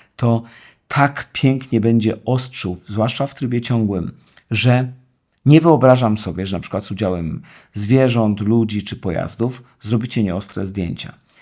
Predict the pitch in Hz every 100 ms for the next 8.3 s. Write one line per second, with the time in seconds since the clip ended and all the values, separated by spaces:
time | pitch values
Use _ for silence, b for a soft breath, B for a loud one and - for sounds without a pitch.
0 | b - 143 160 190 143 139 131 127 120
1 | 120 110 113 127 - - 107 117 107 104
2 | 143 135 110 101 107 107 104 107 101 95
3 | b b b 107 113 95 92 117 123 135
4 | 113 104 104 117 110 101 104 101 B B
5 | B - 110 120 110 107 101 90 - -
6 | - B B B 117 123 120 - _ -
7 | - - - 120 104 98 98 92 104 95
8 | 95 -